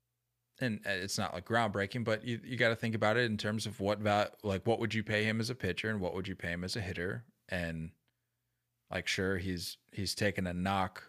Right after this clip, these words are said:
on the the pitching side of things in that regard, but you can kind of come up with, uh, an estimate of what he, he could be making, at least A A V wise,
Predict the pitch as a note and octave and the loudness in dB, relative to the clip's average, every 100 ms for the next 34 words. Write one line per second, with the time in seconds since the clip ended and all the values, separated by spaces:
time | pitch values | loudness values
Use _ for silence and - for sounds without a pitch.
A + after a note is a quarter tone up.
0 | - G2 F2 E2 D#2 - _ - F2+ A#2+ | -4 -4 -2 -4 -6 -10 _ -12 -4 -2
1 | - F2 - E2+ E2 F2 E2 F#2+ F#2 F2+ | -2 -4 -2 -2 -4 -6 -6 -6 -4 -4
2 | C#2 D#2+ D#2 E2 F#2+ F#2 E2+ - _ _ | -4 -6 -4 -2 -4 -4 -6 -6 _ _
3 | _ _ _ _ _ _ _ _ _ _ | _ _ _ _ _ _ _ _ _ _
4 | _ _ _ - G#2 - G#2 F#2+ - - | _ _ _ -2 -2 0 -2 -2 -6 -6
5 | - C#3+ G#3 C#3+ G2 - G#2 F#2 G2 - | 2 4 4 2 0 0 0 2 0 0
6 | - F#2 - _ _ _ _ - F2 D#2+ | -2 -2 -2 _ _ _ _ -4 -2 -2
7 | - F#2+ F2+ G#2 G2+ - G2 A2 F#2+ G2 | -6 -8 -2 0 0 -4 -2 -2 -2 -2
8 | G2 F#2+ F#2 F2+ E2 - - G2 G#2 F#2 | -4 -2 -4 -4 -8 -14 -10 -6 -4 -2
9 | F2+ F2 - G2 F#2+ G2+ G2+ G#2+ G#2 G2 | -2 -2 -2 -2 0 0 0 2 2 2
10 | F#2 G#2 B2+ F#2 E2+ G2 A#2 - | 0 0 0 2 2 2 0 -6